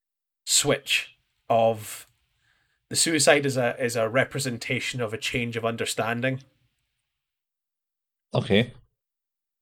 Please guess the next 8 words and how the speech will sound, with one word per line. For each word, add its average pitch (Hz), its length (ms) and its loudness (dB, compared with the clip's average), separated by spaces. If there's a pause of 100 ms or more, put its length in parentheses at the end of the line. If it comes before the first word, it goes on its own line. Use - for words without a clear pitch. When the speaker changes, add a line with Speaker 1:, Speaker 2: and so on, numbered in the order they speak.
(720)
Speaker 1:
So, - 160 -2
like, 110 400 -2 (800)
you, 135 680 0 (2000)
there 131 160 2
is 170 160 0
the 165 100 -2
real 147 260 2
world, 110 440 0